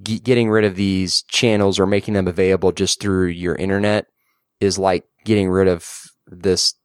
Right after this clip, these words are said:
tyrannical king. But usually when you overthrow one king,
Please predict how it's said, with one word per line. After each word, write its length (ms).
tyrannical 540
king. 480
But 140
usually 720
when 200
you 140
overthrow 760
one 340
king, 520